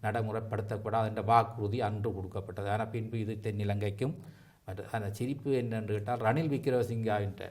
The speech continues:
கூட பிறந்த சகோதரர் என்ற ஒரு மகள் நீஸ் கூட பயங்கரவாத தடை சட்டத்தின் கீழ் கைது செய்யப்பட்டு, தடை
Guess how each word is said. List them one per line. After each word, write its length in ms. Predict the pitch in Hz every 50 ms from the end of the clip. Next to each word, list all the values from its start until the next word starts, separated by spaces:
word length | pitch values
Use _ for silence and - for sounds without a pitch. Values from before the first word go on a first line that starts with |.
| - - - - - - - _ _ _ _ _ _
கூட 360 | - - 135 151 165 165 160
பிறந்த 460 | 151 156 - 143 139 127 131 120 131
சகோதரர் 840 | 120 120 - - 120 113 127 131 127 127 123 123 120 117 110 107 107
என்ற 420 | 107 104 107 - - 110 107 107 107 107 -
ஒரு 180 | 110 107 104 104 101 104
மகள் 240 | 101 107 117 107 101
நீஸ் 320 | 104 110 135 156 151 - - -
கூட 220 | 110 104 101 98 104 104 101 101 - - - - - - - - - _ _ _
பயங்கரவாத 580 | - 110 110 107 110 113 113 110 107 107 107
தடை 240 | 104 104 110 104 104 101
சட்டத்தின் 440 | - 104 - - 104 101 104 98 95
கீழ் 180 | 101 104 101 -
கைது 180 | - - - - -
செய்யப்பட்டு, 540 | - 151 110 107 101 101 104 98 98 - 113 104 - - - - - - -
தடை 200 | - 98 95